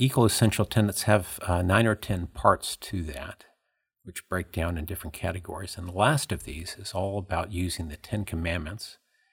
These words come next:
as a guide to reflect on our lives, to try to become, uh,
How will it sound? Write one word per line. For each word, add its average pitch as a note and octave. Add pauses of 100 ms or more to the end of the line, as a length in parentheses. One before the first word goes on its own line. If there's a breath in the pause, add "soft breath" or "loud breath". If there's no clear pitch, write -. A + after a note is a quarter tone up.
(360)
as G2+
a F#2+
guide F#2+
to F2
reflect F2
on F2+
our F2+
lives, G#2
to -
try -
to E2
become, E2
uh, -